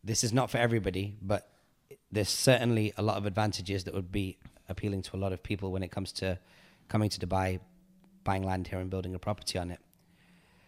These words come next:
Which leads me to the final question today, which is, if it's such a good idea, why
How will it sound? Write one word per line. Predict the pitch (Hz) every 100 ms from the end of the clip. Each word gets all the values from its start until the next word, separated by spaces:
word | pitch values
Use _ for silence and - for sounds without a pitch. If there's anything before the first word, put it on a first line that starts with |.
| _ _
Which | 95 110 - - - _ -
leads | 98 127 135
me | 131
to | - 113
the | 101
final | - 135 117
question | - 95 - 90
today, | - 92 95
which | 98 90 -
is, | 98 - - _ _ _ _
if | 113 -
it's | 139
such | 156 110
a | 107
good | 107
idea, | 98 95 98 82 95 _ _ _ _ _ _ _
why | 98 110 123